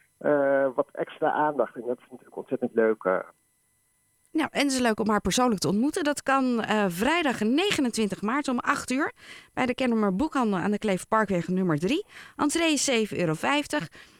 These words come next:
Speaker 2: Het is wel handig om je even aan te melden, hè, Vincent. En dat kan gewoon in de winkel.
Speaker 1: Dat kan gewoon in de winkel en, eh, kan ook gewoon even via een mailtje of een, eh,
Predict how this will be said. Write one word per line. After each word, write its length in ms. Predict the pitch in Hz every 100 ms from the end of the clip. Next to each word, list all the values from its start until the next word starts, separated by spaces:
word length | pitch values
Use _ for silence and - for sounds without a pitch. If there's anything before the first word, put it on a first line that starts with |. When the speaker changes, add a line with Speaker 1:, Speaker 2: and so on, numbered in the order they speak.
| -
Speaker 2:
Het 120 | - 214
is 160 | 214
wel 160 | 220 359
handig 280 | 339 294 254
om 120 | 247
je 120 | 247
even 280 | 185 208 -
aan 180 | 233 294
te 120 | -
melden, 260 | 302 294 311
hè, 60 |
Vincent. 460 | - 285 277 311 320
En 100 | 254
dat 140 | 269
kan 160 | - 262
gewoon 260 | 262 247 247
in 100 | 233
de 80 |
winkel. 400 | 185 165 160 160 - _ _ _ _ _ _ _ - - -
Speaker 1:
Dat 120 | 160
kan 140 | 202
gewoon 220 | 202 202
in 60 | 185
de 100 | 180
winkel 360 | 214 220 208 -
en, 260 | 180 180
eh, 140 | 170 170
kan 160 | 180 185
ook 120 | 180
gewoon 180 | - 175
even 180 | 170 175
via 200 | 170 147
een 100 | 156
mailtje 460 | 156 170 165 - 147
of 180 | - -
een, 180 | 147
eh, 80 | 139